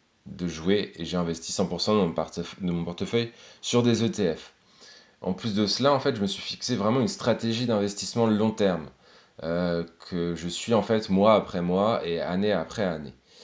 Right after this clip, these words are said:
Euh, voilà, donc la, la bonne nouvelle pour toi, si tu t'intéresses, euh, à la bourse et que t'es un complet débutant,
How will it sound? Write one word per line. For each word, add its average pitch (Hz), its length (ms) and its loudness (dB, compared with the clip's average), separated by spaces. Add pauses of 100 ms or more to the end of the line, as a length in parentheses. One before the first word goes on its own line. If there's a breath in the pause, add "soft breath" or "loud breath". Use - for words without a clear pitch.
(480 loud breath)
Euh, 80 520 -2 (1200)
voilà, 87 340 4
donc 87 240 -4
la, - 140 -2
la 107 120 6
bonne 135 240 4
nouvelle 131 480 4 (100)
pour - 200 -10
toi, 135 500 0
si - 240 -16
tu 95 180 -12
t'intéresses, 101 880 0 (500 soft breath)
euh, 82 360 0
à 95 140 2
la 101 120 6
bourse 107 300 0
et 87 60 -4
que - 100 -18
t'es 87 80 -4
un 80 120 -2
complet 113 500 0
débutant, 95 720 0